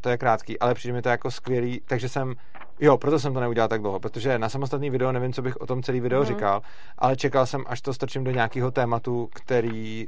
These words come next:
Speaker 1: eh, se toho bude týkat. Takže jak s ideálním člověkem,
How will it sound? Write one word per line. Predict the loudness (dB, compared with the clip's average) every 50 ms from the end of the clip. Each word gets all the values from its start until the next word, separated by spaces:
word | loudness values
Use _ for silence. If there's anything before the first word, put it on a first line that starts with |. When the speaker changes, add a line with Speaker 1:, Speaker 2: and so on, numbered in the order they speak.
| -6 -6
Speaker 1:
eh, | -6 -4 -4 -4 -4 -4
se | -4 -4 -4
toho | -2 -2 0
bude | 0 -2
týkat. | -2 -4 -6 -6 -6 -6 -8 -8 -8 -8 -8 -8 -8 -8 -8 -8 -8 -6 -2 0
Takže | 0 0 0 0 0 0 2 2 4 2 2 0 -2
jak | -4 -4 -4 -4
s | -4
ideálním | -4 0 2 2 4 4 2 0
člověkem, | 0 0 2 2 4 2 2 2 0 0 0 -2 -4